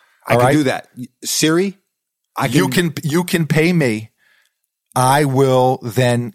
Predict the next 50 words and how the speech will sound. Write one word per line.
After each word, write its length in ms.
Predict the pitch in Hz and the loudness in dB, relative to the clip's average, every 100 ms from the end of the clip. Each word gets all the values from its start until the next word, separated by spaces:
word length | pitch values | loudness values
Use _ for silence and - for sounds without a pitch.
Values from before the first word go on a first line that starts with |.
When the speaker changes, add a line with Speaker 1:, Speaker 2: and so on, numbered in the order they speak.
| - | -10
Speaker 2:
convince 480 | 127 113 117 107 | -8 -4 -4 -2
you 160 | 120 151 | 0 0
to 60 | 143 | 2
do 160 | 131 | 0
it 80 | 139 | -2
for 140 | - 123 | -2 -4
free. 320 | - 120 101 | -2 -2 0
I 120 | 104 | -4
keep 200 | 127 143 | -4 -4
the 80 | 123 | -2
money. 240 | 127 101 - - | -2 -4 -8 -14
Speaker 1:
<laughs> 220 | - 127 | -6 0
Speaker 2:
Th-, 120 | 151 | 0
that's 240 | 135 147 151 | 0 0 0
what 60 | |
the 80 | 147 | 0
brands 320 | 165 165 135 | 2 2 0
do. 80 | 147 76 | -4 -8
Speaker 1:
Whoa. 360 | - 113 113 85 - | -4 0 0 -4 -4
Speaker 2:
Yeah, 100 | 156 | 0
that's, 180 | 117 117 | 0 0
that, 180 | - 113 | -2 0
that's, 260 | 131 127 127 | 0 0 0
uh, 160 | 120 98 139 139 | 0 0 -4 -4
a 80 | |
brand 340 | 120 135 139 117 | -2 0 0 0
talk. 300 | 85 - - | -4 -4 -8
Speaker 1:
Okay. 220 | 127 139 117 | -6 -2 0
Speaker 2:
All 60 | |
right, 80 | 117 | 0
there 120 | 139 | 0
you 80 | 117 | 0
go. 200 | 101 78 _ _ _ _ _ | -2 -6 _ _ _ _ _
Little 160 | 156 143 | 0 0
insight, 420 | 139 139 123 104 | 0 0 0 0
little 160 | 143 156 | 0 2
ins 220 | 147 135 | 2 2
and 100 | 131 | 2
outs 220 | 131 - | 2 0
of 60 | 110 | -2
the 60 | |
biz. 440 | 101 135 156 - 135 | -2 -2 -4 -6 -4
Speaker 1:
Okay. 240 | 147 131 | -4 -2
Speaker 2:
That's 200 | 110 - | 0 0
showbiz, 340 | 147 160 151 120 | 2 2 2 2
Speaker 1:
That's 120 | 123 123 | 2 2
Speaker 2:
baby. 40 | |
Speaker 1:
showbiz, 320 | 160 143 127 | 2 0 0
baby. 300 | 113 117 120 - _ _ _ _ _ - | 0 0 -2 -8 _ _ _ _ _ -12
Speaker 2:
So, 420 | - - 254 90 | -4 0 0 -2